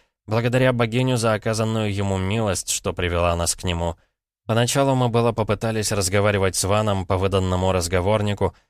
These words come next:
но после первых же слов он замахал руками и, безбожно путая слова и падежи, перешел на русский. После изучения приказа Ван сунул его под куртку и, призывно маша рукой, покатился вперед по дороге. Оказалось, буквально за домом управы был навес,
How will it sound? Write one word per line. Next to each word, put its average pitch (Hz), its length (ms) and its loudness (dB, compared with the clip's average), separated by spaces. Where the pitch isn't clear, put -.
но 104 140 -4
после 120 320 2
первых 110 400 2
же 95 180 0
слов 113 300 0
он 95 160 2
замахал 95 540 2
руками 98 480 0
и, 87 40 -4
безбожно 87 580 -2
путая 87 340 -2
слова 90 380 0
и 87 40 -4
падежи, 85 440 -4
перешел 82 460 -2
на 85 160 -2
русский. 85 520 -4
После 127 280 0
изучения 127 500 0
приказа 123 500 0
Ван 120 260 0
сунул 120 440 0
его 104 260 0
под 101 220 -2
куртку 92 500 -2
и, 90 80 -4
призывно 98 520 0
маша 92 340 2
рукой, 98 300 -2
покатился 87 600 -2
вперед 85 440 -2
по 90 100 -4
дороге. 85 480 0
Оказалось, 131 500 2
буквально 127 560 2
за 113 140 0
домом 110 380 2
управы 117 420 2
был 113 220 0
навес, 101 460 0